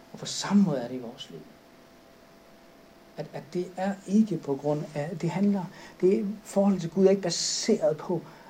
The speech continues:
hvor godt vi lykkes. Det, det er baseret på den pagt der.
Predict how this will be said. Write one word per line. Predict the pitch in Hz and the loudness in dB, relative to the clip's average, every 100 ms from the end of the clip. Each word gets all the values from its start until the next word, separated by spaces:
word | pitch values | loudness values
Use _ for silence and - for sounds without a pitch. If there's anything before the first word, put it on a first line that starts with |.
| - - | -20 -10
hvor | 156 | -4
godt | 156 185 | 2 2
vi | 180 | 4
lykkes. | 165 196 190 - - - - - - - - - - - - - - - - - - - - - - - - - | 8 8 6 -6 -16 -20 -20 -20 -20 -20 -20 -20 -20 -20 -20 -20 -20 -20 -20 -20 -20 -20 -20 -20 -20 -20 -16 -6
Det, | 190 - | -6 -4
det | |
er | 156 | -6
baseret | 143 - - 214 165 | -6 -6 -2 -2 -2
på | 160 | -4
den | 190 - | -4 -4
pagt | - 185 - - | -8 -12 -12 -16
der. | - | -16